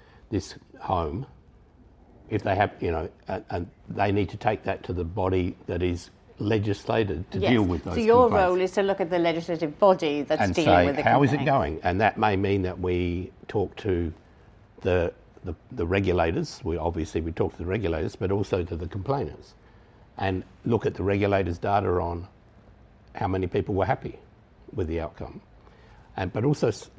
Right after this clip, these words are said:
Speaker 1: some of the trends in the complaints. So we are interested in that. But individual consumers can still write to us and say, "I want you to know about this."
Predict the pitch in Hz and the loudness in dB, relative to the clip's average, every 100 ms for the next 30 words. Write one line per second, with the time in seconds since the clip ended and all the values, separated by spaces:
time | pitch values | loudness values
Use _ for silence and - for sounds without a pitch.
0 | - - 127 90 - 110 90 - 85 90 | -10 -4 -2 -4 -2 -2 -2 -4 -6 -8
1 | 80 73 107 - - - - - 95 101 | -8 -6 -6 -6 -16 -20 -20 -6 -2 0
2 | 104 110 101 - 113 - 85 78 80 80 | 2 2 2 -4 -12 -6 -4 -4 -6 -8
3 | 69 - - - - - 113 123 - - | -8 -12 -18 -20 -20 -2 0 0 -6 -20
4 | - 139 165 147 117 104 - 92 113 101 | -4 0 2 0 2 0 0 -2 0 -2
5 | - 107 98 113 101 101 - 107 - 110 | -2 -4 -2 0 2 0 0 -4 -2 -6
6 | - 107 101 107 98 92 90 101 92 87 | -2 2 2 2 -2 -4 -4 -4 -4 -6
7 | 85 85 160 - - | -8 -4 -4 -4 -12